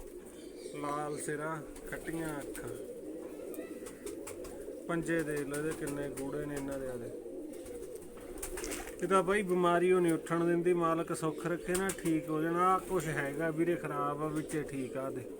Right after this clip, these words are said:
ਇੱਕਣ ਚਿੱਟੇ ਚਿੱਟੇ ਹੋਏ ਨੇ, ਜਾਣੀ ਇਹ ਅੱਗੇ ਨਾਲੋਂ ਫਰਕ ਪੈਣ ਲੱਗ ਗਿਆ। ਆਹ ਦੇ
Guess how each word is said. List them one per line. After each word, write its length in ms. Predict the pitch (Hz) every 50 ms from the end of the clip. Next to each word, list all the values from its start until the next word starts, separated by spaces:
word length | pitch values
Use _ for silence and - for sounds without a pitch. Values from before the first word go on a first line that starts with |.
| 117 120 - - - - - - - - - - - - - 156
ਇੱਕਣ 360 | 160 160 - - 170 170 160
ਚਿੱਟੇ 300 | 147 170 160 - 170 160
ਚਿੱਟੇ 340 | 143 156 - - 165 160 151
ਹੋਏ 280 | 156 156 151 147 143
ਨੇ, 140 | 139 143 143
ਜਾਣੀ 240 | 147 151 156 165 170 175
ਇਹ 100 | 175 175
ਅੱਗੇ 180 | 175 151 - 165
ਨਾਲੋਂ 180 | 170 170 170 165
ਫਰਕ 320 | 170 156 147 143 - 156
ਪੈਣ 340 | 147 - 151 151 151 143 143
ਲੱਗ 180 | 139 135 131
ਗਿਆ। 280 | 123 123 127 123 120 113 - - - - - - -
ਆਹ 120 | 139 135
ਦੇ 120 | 127 123